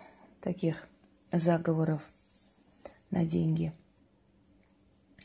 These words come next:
и для благополучия. Ну, по ходу я буду объяснять, как что делать и прочее. Называется «Денежный оберег». Наши доходы, наши приобретения, наши,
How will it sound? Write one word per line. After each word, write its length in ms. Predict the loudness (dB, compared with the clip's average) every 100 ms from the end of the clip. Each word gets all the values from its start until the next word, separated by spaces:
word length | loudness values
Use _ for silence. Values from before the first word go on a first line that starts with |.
| -10
и 240 | 0 2 2
для 300 | 2 2 2
благополучия. 1000 | 0 0 0 0 2 2 0 0 -2 -4 -10 -20 -20 -20 -20 -20 0
Ну, 160 | 2 2
по 160 | 0
ходу 340 | 0 2 4 4
я 140 | 2
буду 260 | 2 0 0
объяснять, 460 | 0 2 2 2
как 240 | 0 -4 -4
что 200 | -4 -2
делать 480 | 0 0 0 -4 -8
и 60 |
прочее. 520 | -6 -6 -6 -8 -6
Называется 540 | -4 -2 0 0 0 -2
«Денежный 540 | 2 4 4 2 -2
оберег». 480 | -2 -2 -4 -8 -14 _ _ _ -20 -20 -20 -20 -20 -20 _ -20 -20 _ _ _ -2
Наши 440 | 4 4 4 2
доходы, 760 | 2 2 2 4 6 6 4 2
наши 920 | 2 2 0 0 0 0 -2 -6 -10 -18 -10
приобретения, 840 | -4 -2 0 0 0 2 4 4 2
наши, 540 | 2 0 -2 -4 -6